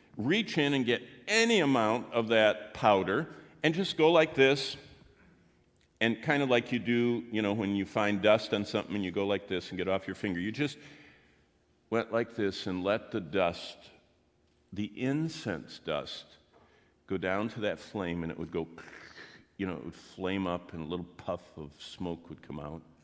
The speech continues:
And by doing that, you were offering, because right in front of that flame was the bust of Domitian,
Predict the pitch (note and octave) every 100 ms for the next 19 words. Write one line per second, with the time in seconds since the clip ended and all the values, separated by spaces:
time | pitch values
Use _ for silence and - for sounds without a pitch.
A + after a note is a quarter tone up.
0 | _ _ _ _ _ _ _ _ _ _
1 | _ _ _ _ _ G2+ G#2 F2+ G#2+ G#2+
2 | F#2 F2 C3 F#3+ F#3+ F#2 D2+ G1+ G1+ -
3 | - _ _ _ _ _ _ _ _ _
4 | _ _ _ G2 A2 A2+ - C3 F3 F3+
5 | G#2+ F2+ G#2+ G#2 G#2+ G2+ B2 E3+ A#2+ -
6 | - D#3+ G#3+ F#3+ G#2 E2 - - C#3 D3+
7 | G2 F#2 F#2+ F2 - E2+ D#2+ G2 C#3 G2
8 | - - - - _ _ _ - G#2 F#2+
9 | A2 A#2 D3 D#3+ - C#2